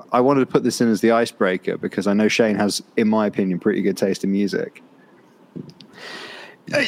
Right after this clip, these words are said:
Speaker 2: y-, yeah, you know, um, I, I was actually surprised when we were hanging out in Lisbon 'cause I, like, rarely meet other people that are also into this, like, weird electronic, um,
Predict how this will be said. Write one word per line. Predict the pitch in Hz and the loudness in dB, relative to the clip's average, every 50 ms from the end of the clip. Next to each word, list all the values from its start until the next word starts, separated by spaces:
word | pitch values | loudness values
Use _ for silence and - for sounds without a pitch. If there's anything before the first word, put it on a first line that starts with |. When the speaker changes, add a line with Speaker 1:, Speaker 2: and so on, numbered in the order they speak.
| - - | -2 -4
Speaker 2:
y-, | - - - - - 247 | -4 -4 -2 -2 0 4
yeah, | 220 208 185 202 220 190 170 | 6 8 8 8 6 6 4
you | 165 165 165 | 6 6 6
know, | 170 175 185 185 - | 6 6 6 6 4
um, | - 165 160 160 160 147 - - | 4 4 4 4 4 2 2 2
I, | 170 175 185 | 4 4 4
I | - 160 165 | 4 4 4
was | 170 214 | 4 4
actually | 247 240 - 220 | 4 4 4 4
surprised | - 170 156 - - 151 160 165 160 - | 4 2 2 4 4 4 4 4 2 2
when | 156 147 143 | 2 4 4
we | 143 143 | 4 4
were | 143 | 4
hanging | 127 139 143 143 139 | 4 4 4 4 4
out | 139 139 143 143 143 143 - - | 4 4 4 4 2 2 0 0
in | 147 135 | 2 4
Lisbon | 131 165 190 160 131 143 139 135 | 4 4 4 2 2 2 2 2
'cause | 127 139 123 | 2 2 2
I, | 135 135 | 2 4
like, | 131 139 135 131 | 4 2 2 2
rarely | 135 120 120 131 135 143 151 147 143 143 | 0 0 2 2 4 4 4 2 2 2
meet | 135 131 135 139 135 - | 2 2 2 2 0 0
other | - 127 127 127 127 | -2 -2 -2 -2 -2
people | 113 - - 147 143 143 143 131 123 | -2 -2 -2 -2 0 0 0 0 2
that | 123 120 | 2 2
are | 117 123 123 | 2 0 0
also | - - 127 131 139 127 - - 135 127 - | 0 0 0 2 0 0 0 0 0 0 0
into | 131 135 120 135 | 0 -2 0 0
this, | 123 120 127 120 - | 0 0 -2 -2 0
like, | 131 127 107 - - | -2 -2 -2 -4 -4
weird | 110 123 123 127 127 123 117 127 - 131 | -2 0 2 2 2 2 0 -2 -4 -2
electronic, | 123 120 110 - - - - 123 123 123 120 117 113 - - - - - - - - _ _ _ - | -2 -4 -4 -6 -6 -2 0 2 2 2 0 -2 -4 -6 -10 -18 -20 -20 -20 -20 -20 _ _ _ 0
um, | 127 120 120 117 117 113 113 113 113 113 107 | 0 2 2 2 0 0 0 0 -2 -2 -4